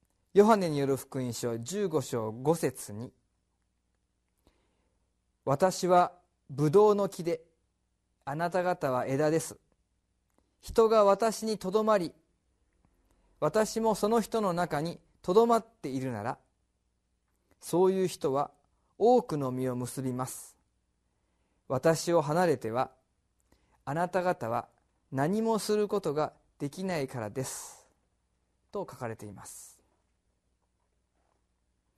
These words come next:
私たちの中には、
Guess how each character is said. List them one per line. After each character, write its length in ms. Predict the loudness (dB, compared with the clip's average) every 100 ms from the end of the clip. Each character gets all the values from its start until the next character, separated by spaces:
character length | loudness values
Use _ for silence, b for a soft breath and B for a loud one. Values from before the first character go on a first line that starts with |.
| _ _ _ _ _ _ _ _ _
私 320 | 0 2 2
た 140 | 2 -2
ち 80 | 0
の 120 | 0
中 260 | 0 0
に 120 | -4 -2
は、 320 | 0 -2